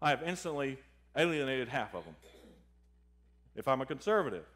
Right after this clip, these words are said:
and I do the same thing, I've instantly alienated half of them. So any shot you had at trying to win that person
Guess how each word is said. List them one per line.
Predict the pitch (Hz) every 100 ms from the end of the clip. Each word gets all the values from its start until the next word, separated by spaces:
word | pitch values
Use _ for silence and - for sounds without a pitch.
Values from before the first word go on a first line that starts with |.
| _ _ _ -
and | 131
I |
do | 131 151
the | 151
same | 165 165
thing, | 160 180 - - _ _ _ _ _ _ _ _ _ _ _ _ _ _ _ _ _
I've | 113 117 -
instantly | 175 - 165 139 139
alienated | 151 147 120 113 110 101 - _ _ -
half | 151 120
of | 90
them. | 78 - _ _ _ _ _ _ _ _ _ _ _ _ _ _ - - -
So | - 139
any | 156 190
shot | - 208 214 190
you | 185
had | 160 190 170 143
at | 143
trying | 175 156
to | 135
win | 127 175
that | 185 160
person | 185 170 180 165